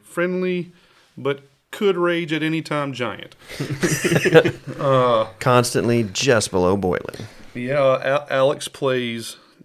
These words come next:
Speaker 1: uh, Morlin Treefeller, and today we're gonna be asking him some interview questions.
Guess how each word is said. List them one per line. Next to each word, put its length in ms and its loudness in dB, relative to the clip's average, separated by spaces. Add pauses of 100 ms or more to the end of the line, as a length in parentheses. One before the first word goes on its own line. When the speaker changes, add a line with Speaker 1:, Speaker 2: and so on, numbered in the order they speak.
Speaker 1:
uh, 400 -4
Morlin 400 -8
Treefeller, 640 -6
and 360 -6
today 420 -2
we're 160 -8
gonna 200 -6
be 200 -8
asking 340 -4
him 240 -8
some 360 -10
interview 340 -4
questions. 640 -6